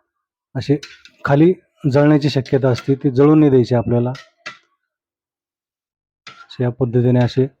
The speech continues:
हलवून घ्यायचे एकदा. आणि ज्यावेळेस पाण्याला पुन्हा उकळील, त्यावेळेस हे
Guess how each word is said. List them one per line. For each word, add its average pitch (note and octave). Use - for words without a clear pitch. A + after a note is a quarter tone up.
हलवून B2+
घ्यायचे A#2
एकदा. A2
आणि B2+
ज्यावेळेस C#3+
पाण्याला C#3+
पुन्हा C#3+
उकळील, C3+
त्यावेळेस -
हे C3+